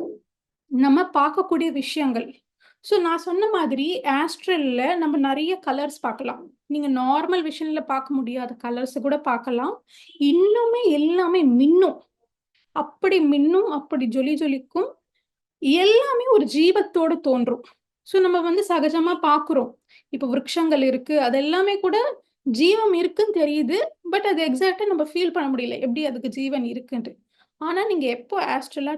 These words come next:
டிராவல் பண்றீங்களோ, ஒவ்வொரு விஷயத்துக்குள்ளேயும் இருக்கிற அந்த லைஃப் எனர்ஜி, அந்த ஜீவத்தை வந்து நீங்க கண்ணார பார்க்கலாம். So, அது எப்படி அதுக்குள்ள ஜீவம்ன்றது போகுது, எப்படி அந்த ஓட்டம் நடக்குது,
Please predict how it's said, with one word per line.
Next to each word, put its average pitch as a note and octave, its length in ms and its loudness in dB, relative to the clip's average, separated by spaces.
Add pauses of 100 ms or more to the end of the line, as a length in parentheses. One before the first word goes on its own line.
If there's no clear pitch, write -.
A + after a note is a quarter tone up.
டிராவல் C4 380 -6
பண்றீங்களோ, A3 640 -4 (340)
ஒவ்வொரு G4+ 640 2
விஷயத்துக்குள்ளேயும் D#4 960 -2
இருக்கிற D4+ 540 -2
அந்த C4 180 0
லைஃப் B3 500 -2
எனர்ஜி, B3+ 640 -4
அந்த A#3+ 200 0
ஜீவத்தை D#4+ 680 2
வந்து A#3 220 -2
நீங்க A#3 340 -4
கண்ணார D4 500 0
பார்க்கலாம். A#3 560 -10 (600)
So, D#4+ 200 -2
அது C4 360 0
எப்படி C4 300 0
அதுக்குள்ள D4 460 0 (500)
ஜீவம்ன்றது B3+ 580 2
போகுது, A#3 500 -4
எப்படி A#3+ 340 -4
அந்த B3 200 -2
ஓட்டம் B3 360 -4
நடக்குது, - 540 -6